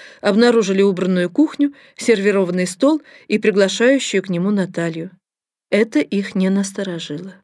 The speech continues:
Наталья ввинчивалась в квартиру брата, как штопор в пробку. Они часами беседовали о восточной философии и способах целительства, пока по истечении нескольких месяцев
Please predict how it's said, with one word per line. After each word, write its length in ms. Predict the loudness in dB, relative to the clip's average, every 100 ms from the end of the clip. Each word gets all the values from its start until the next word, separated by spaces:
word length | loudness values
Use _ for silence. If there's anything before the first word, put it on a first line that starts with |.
| _ _ _ _ _ _ _ _ _
Наталья 480 | -2 2 2 4 2
ввинчивалась 680 | 2 2 0 0 -2 -2 -4
в 60 |
квартиру 500 | 0 0 2 0 0
брата, 340 | 0 0 0 -2
как 180 | -4 -6
штопор 420 | 0 0 0 -6
в 120 | -6
пробку. 560 | -2 -2 -4 -14 -16 _ _ _ _ _
Они 280 | 0 2 2
часами 460 | 2 0 2 2 2
беседовали 580 | -2 -2 0 0 0 0
о 80 |
восточной 500 | 0 0 -2 -2 -4
философии 760 | -4 -2 -4 -2 -2 -2 -4 -4 -12 -20 -6
и 100 | -6
способах 540 | -2 0 0 -2 -6
целительства, 680 | -4 -2 -2 -2 -6 -6 -10 -10 -8 -2
пока 280 | 0 2
по 140 | 2 0
истечении 480 | -2 -4 -2 0 0
нескольких 540 | -2 -2 -4 -6 -2
месяцев 500 | 0 0 -2 -6